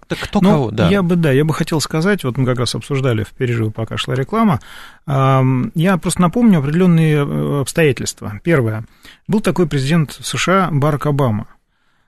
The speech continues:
Speaker 2: который, э, ну, мягко говоря, вёл, э, враждебную политику по отношению к России.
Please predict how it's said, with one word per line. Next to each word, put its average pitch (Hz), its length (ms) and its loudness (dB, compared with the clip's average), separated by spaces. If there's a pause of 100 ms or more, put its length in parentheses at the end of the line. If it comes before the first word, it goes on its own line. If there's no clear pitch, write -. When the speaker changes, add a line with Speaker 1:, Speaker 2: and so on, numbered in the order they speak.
Speaker 2:
который, 202 680 2
э, 147 520 2 (520)
ну, 185 380 0
мягко 165 260 -2
говоря, 160 360 0
вёл, 151 340 2
э, - 120 -10
враждебную 123 960 0
политику 151 400 -4
по 127 120 -8
отношению 127 440 -2
к 113 60 -4
России. - 380 -6